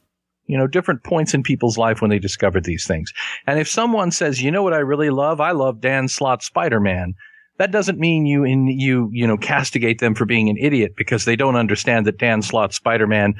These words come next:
can't ever hold a candle to Lee and Ditko Spider-Man. That,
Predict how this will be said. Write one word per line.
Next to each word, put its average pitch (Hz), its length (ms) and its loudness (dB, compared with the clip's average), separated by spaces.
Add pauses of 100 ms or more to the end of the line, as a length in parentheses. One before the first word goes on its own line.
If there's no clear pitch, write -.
(220)
can't 151 260 0
ever 139 200 0
hold 131 240 0
a - 40 -4
candle 151 480 0
to - 120 -2
Lee 113 240 2
and 110 160 2
Ditko 123 360 0
Spider-Man. 87 640 -4
That, 151 340 0